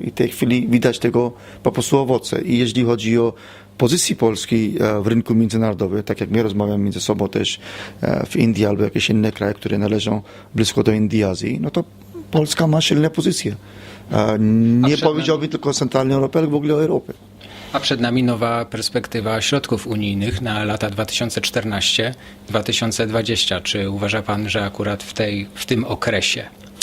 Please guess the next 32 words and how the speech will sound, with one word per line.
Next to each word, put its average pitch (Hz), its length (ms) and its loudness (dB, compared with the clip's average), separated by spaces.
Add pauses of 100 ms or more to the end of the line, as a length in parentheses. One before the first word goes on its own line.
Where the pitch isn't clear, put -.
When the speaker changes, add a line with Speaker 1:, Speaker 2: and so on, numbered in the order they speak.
(200)
Speaker 2:
w - 60 -18
tej 120 180 0
cezurze, 104 540 0 (920)
y, 95 320 -4 (260)
czy 107 120 -2
ta 113 140 0
cezura 110 340 0
będzie 104 240 -2
dobra, 101 600 -2 (320)
dobrym 113 360 2
okresem 104 480 -2
dla 101 140 -2
współpracy 101 580 -4
indyjsko-polskiej? 101 840 -2 (320)
Speaker 1:
Myślę, 165 640 2
że 151 120 0
tak, 156 260 0
ponieważ 120 460 2 (140)
jak, 113 320 0
e, 107 540 0
lutym 123 320 0
tego 113 200 0
roku 107 220 -2
byliśmy 104 380 -2
w - 40 -4
Indiach, 95 360 0 (640)
e, 98 120 4
to 117 120 2
wtedy 135 260 2
już 131 140 4
były 113 160 4
rozmowy, 101 480 2